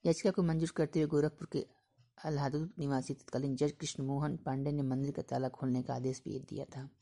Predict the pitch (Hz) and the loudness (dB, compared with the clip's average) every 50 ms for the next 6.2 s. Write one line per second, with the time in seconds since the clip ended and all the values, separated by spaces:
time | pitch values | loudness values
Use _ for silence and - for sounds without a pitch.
0 | _ _ _ _ - - - - - - - - - _ _ - - 165 - - | _ _ _ _ -20 -20 -20 -20 -20 -20 -20 -20 -20 _ _ -2 0 0 2 4
1 | 214 196 202 208 180 160 180 185 - - - 147 147 147 160 170 - 156 147 147 | 4 4 4 6 6 4 4 4 2 0 4 4 6 6 4 4 4 4 4 4
2 | 151 156 151 147 143 143 143 139 139 151 143 - - - 143 147 156 170 180 190 | 4 4 2 2 2 2 2 2 2 0 -2 -2 0 0 2 2 2 2 0 -2
3 | - - - 143 135 135 - 156 143 - - - 143 143 143 139 139 139 143 151 | -2 -2 0 0 0 0 0 -4 -4 -4 -4 -2 0 0 0 0 0 0 0 0
4 | - - - 135 123 123 127 - - 123 135 151 139 131 - - 120 135 156 165 | -2 -4 -6 -4 -2 -2 -2 -2 0 0 0 0 0 -2 -2 -2 2 2 2 2
5 | - - 175 170 - - - 147 127 123 104 - - 104 107 - - - - 127 | 0 -2 -6 -6 -6 -6 -2 0 0 0 0 -2 -4 -6 -6 -6 -6 -6 -6 -6
6 | 135 123 - | -8 -10 -12